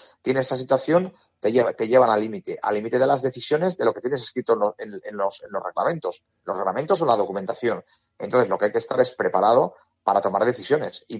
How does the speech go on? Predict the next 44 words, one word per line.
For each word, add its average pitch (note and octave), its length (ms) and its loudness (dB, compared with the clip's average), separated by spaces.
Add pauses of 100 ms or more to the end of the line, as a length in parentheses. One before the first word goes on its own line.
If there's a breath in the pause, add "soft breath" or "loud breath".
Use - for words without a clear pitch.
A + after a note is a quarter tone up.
(100)
y A2 80 -8
para G2+ 240 2
eso D3+ 160 2
son A#2+ 140 -4
las G2 160 0
pruebas F#2+ 280 2
test. F2+ 200 0
Las F#2+ 120 -4
pruebas A#2 200 2
test C3 160 0
no C3+ 80 2
es C3 80 -2
para B2+ 220 2
que - 240 -2 (260 soft breath)
alguien A2 300 -2
diga, G2+ 200 2
"He G#2 60 4
ganado B2 240 4
las A#2 120 2
series A2+ 200 0
mundiales A2 480 0
de G#2 80 0
la G2 100 2
prueba G2+ 200 2
test G2+ 160 -4
de F#2 60 -20
Tokio". F#2 260 -6
No, A2 200 -4 (240)
está - 240 -2
para A2+ 220 4
eso, - 340 -2
para G#2 200 -2
poner A#2 280 0
la B2+ 120 4
sede, D3 360 -2 (280 soft breath)
la G2+ 120 2
sede C3 220 2
y A2 80 2
el G#2 60 4
evento C#3 440 2
al G2+ 180 0
límite D3 400 -2
extremo F#3 580 0 (320)
para, G2+ 340 2